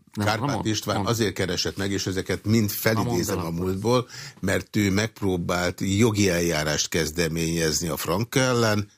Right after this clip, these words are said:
Speaker 2: de lepattant.
Speaker 1: Mhm.
Speaker 2: És miután ő úgy gondolta a származásából adódóan is,
Speaker 1: Is.
Speaker 2: hangsúlyozom,
Speaker 1: Is.
Speaker 2: is,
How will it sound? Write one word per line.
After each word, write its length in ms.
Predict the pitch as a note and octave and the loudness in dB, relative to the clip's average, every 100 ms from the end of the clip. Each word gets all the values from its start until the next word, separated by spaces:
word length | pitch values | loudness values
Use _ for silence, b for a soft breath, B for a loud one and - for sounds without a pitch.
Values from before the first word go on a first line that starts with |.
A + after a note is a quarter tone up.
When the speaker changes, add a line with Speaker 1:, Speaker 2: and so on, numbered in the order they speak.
| b | b
Speaker 2:
de 180 | F2+ F2+ | -2 0
lepattant. 800 | F2+ E2+ D2+ - - - - - _ _ _ _ _ - E2+ | 0 -2 -6 -8 -10 -10 -12 -20 _ _ _ _ _ -8 -8
Speaker 1:
Mhm. 80 | D#2+ G2 | -6 -4
Speaker 2:
És 140 | F#2+ - | -2 2
miután 380 | A#2+ - A#2 | 4 4 2
ő 60 | A#2 | 2
úgy 200 | B2 C#3 | 4 4
gondolta 640 | B2+ B2 A2 A2 G#2 - | 4 4 4 4 2 0
a 40 | F#2+ | 0
származásából 960 | - G#2 G2+ F#2+ F2+ E2+ G2 E2+ F2+ | 2 0 0 0 0 0 0 0 0
adódóan 640 | F#2 G2 G2+ F#2+ G2 F#2+ - _ | 0 0 0 0 0 0 -6 _
is, 440 | E3+ D3+ - - G2+ | 4 6 2 -2 -4
Speaker 1:
Is. 300 | F2+ - _ | -14 -18 _
Speaker 2:
hangsúlyozom, 680 | G2+ A2 - A2 G#2 G#2+ G#2 | 0 0 2 2 4 4 2
Speaker 1:
Is. 140 | G2 D#3 | 0 2
Speaker 2:
is, 460 | D3 A#2+ - - | 4 4 0 -4